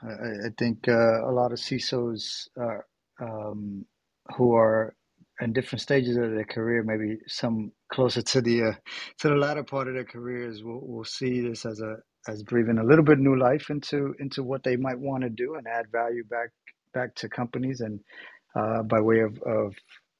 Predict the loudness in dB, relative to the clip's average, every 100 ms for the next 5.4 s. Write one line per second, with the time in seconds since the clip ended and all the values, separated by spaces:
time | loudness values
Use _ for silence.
0 | _ -6 -6 -6 0 4 4 4 -4 0
1 | 0 0 -2 2 2 2 -2 -2 -4 -10
2 | -20 -20 _ -4 0 2 2 2 -2 -4
3 | -4 -6 -10 _ _ -10 -6 -4 -6 -4
4 | -4 -2 -2 -2 -2 -2 0 0 -2 -4
5 | -4 -6 -6